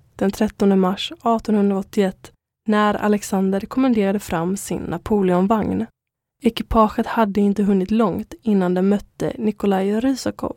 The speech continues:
som tog tillfället i akt och kastade en bomb gjord av nitroglycerin. Bomben landade under vagnen. En av kosackerna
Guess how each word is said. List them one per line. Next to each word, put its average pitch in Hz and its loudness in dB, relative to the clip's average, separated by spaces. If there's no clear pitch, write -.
som 269 -2
tog 190 -2
tillfället 202 0
i - -2
akt - -10
och - -8
kastade 214 0
en 190 2
bomb 226 4
gjord 196 2
av 175 0
nitroglycerin. 190 0
Bomben 269 2
landade 202 0
under 175 0
vagnen. 202 -2
En 254 2
av 269 2
kosackerna 233 -2